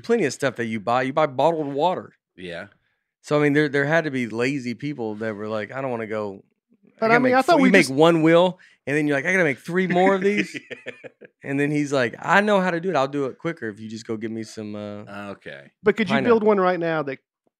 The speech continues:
Speaker 3: put an axle to it?
Speaker 2: I could shape a rock into a wheel. It'd take a long time.
Speaker 1: It would take a long time.
Speaker 2: It would take a long time.
Speaker 1: But that, the problem is, like, the tools.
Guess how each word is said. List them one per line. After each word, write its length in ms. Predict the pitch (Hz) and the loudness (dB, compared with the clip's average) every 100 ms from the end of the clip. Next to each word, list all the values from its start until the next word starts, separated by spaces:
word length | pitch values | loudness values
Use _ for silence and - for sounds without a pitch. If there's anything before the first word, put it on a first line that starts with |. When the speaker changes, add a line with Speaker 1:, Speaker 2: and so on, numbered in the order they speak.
| _ _ | _ _
Speaker 3:
put 120 | - | -6
an 100 | 156 139 | -4 -4
axle 300 | 143 - 113 | -6 -8 -14
to 200 | 120 101 | -12 -14
it? 100 | - _ _ - | -16 _ _ -10
Speaker 2:
I 140 | 117 | -6
could 160 | 151 175 | -6 -6
shape 360 | - 104 87 85 | -8 -8 -10 -14
a 120 | 78 _ _ 78 82 | -20 _ _ -20 -16
rock 400 | 87 85 87 92 | -12 -12 -12 -16
into 220 | 85 76 | -20 -20
a 100 | 76 | -20
wheel. 340 | 80 85 92 _ _ _ _ - | -20 -20 -20 _ _ _ _ -16
It'd 140 | 110 | -12
take 180 | - 101 | -6 -6
a 60 | 85 | -8
long 300 | 85 85 85 | -14 -16 -16
time. 160 | 101 135 | -8 -6
Speaker 1:
It 40 | |
would 80 | 143 | -2
take 160 | 160 | -2
a 60 | 123 | -2
long 240 | 117 107 | -2 -4
time. 220 | 104 98 - | -8 -14 -16
Speaker 2:
It 40 | |
would 120 | 87 | -18
take 120 | 92 85 | -16 -18
a 40 | |
long 180 | 82 78 - | -18 -20 -20
time. 220 | - - | -20 -4
Speaker 1:
But 100 | 156 | -2
that, 160 | 160 160 | 0 -2
the 80 | 156 | 0
problem 260 | 214 240 175 | 0 2 0
is, 120 | 143 | -2
like, 160 | 139 | -4
the 80 | 110 | -6
tools. 720 | - - 165 143 - 90 - | -10 -2 0 0 -2 -12 -20